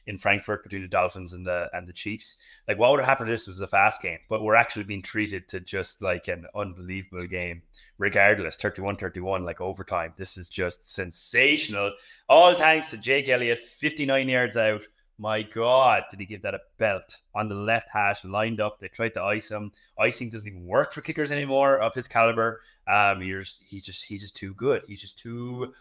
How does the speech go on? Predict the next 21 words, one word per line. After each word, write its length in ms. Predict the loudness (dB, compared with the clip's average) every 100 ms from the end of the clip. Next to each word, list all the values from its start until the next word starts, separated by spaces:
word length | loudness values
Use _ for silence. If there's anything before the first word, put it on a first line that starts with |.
| _ 2
good. 320 | 4 4 2
If 100 | -10
you 80 | -4
looked 300 | 2 2 2
at 40 |
his 100 | -6
pro 280 | -2 2 4
day 160 | 4 4
footage, 400 | -2 -6 -8 -2
Jake 320 | -2 -2 0
Elliott 320 | 2 2 -2 -6
is 140 | -14
five-foot-seven. 800 | -4 -4 -2 -8 -6 -4 -4 -6 _ _ -20 -14
He's 180 | -10 -4
five-foot-nothing, 760 | -2 -2 -4 -2 -2 -2 -6 -12
as 120 | -10
they 100 | -8
say, 240 | -4 -4 -6
where 160 | -8 -6
you're 140 | -4
from, 260 | -4 -6